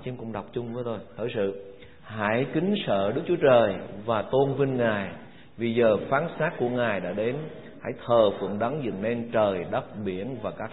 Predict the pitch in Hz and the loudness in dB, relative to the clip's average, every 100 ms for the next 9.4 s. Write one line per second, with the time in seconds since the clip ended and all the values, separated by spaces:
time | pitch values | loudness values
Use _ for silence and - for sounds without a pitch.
0 | - 113 113 113 120 - - - - - | -8 -8 -6 -6 -8 -12 -20 -20 -20 -20
1 | - - - - - - - - - - | -20 -20 -20 -20 -20 -20 -20 -18 -18 -10
2 | 101 - - 143 151 139 135 127 120 107 | -8 -8 -4 -4 -4 -6 -2 2 2 0
3 | 95 101 110 95 98 98 90 92 90 82 | -2 -2 -4 -8 -2 -2 -2 -6 -8 -10
4 | 85 - - - - - 107 - 143 147 | -14 -18 -20 -20 -18 -6 -6 2 0 2
5 | 104 107 117 135 110 95 117 107 - 98 | -2 0 0 0 -2 -4 -6 -6 -4 -4
6 | - 123 127 131 139 90 90 85 107 120 | -2 -4 -2 -4 -4 -4 -4 -6 -2 0
7 | 131 113 92 107 110 110 113 113 110 107 | 0 -2 -4 -2 -2 0 -4 -2 -4 -4
8 | 104 98 101 95 90 87 - 101 92 85 | -4 -6 -4 -6 -8 -14 -4 -2 -2 -4
9 | - 80 95 92 | -10 -8 -8 -10